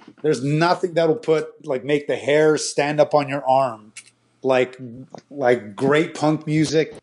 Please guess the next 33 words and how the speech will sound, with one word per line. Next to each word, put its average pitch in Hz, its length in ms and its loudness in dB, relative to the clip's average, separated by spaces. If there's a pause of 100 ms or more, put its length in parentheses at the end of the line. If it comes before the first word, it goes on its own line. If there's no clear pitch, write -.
(720)
hitting 160 460 -2 (100)
you 151 220 2 (260)
the 139 280 0
right 131 380 2
way, 147 520 0 (200)
or 139 100 -6
just 147 220 -2
a 135 60 0
great 139 480 0
wrestling 143 360 0
match 147 280 2
that 127 160 -4
takes 147 340 0
you 160 120 2
on 135 120 -2
the 127 80 -2
right 135 380 2
ride 139 680 2 (180)
in 143 80 -12
front 151 200 0
of 139 80 -2
the 131 80 -2
right 139 360 0
crowd 147 540 2
at 123 80 -10
the 127 80 -8
right 135 420 -4
place 143 320 0
and 131 140 -8
time. 139 340 -2
It's, 123 140 -12
it's 139 180 -8
cosmic. 147 720 -2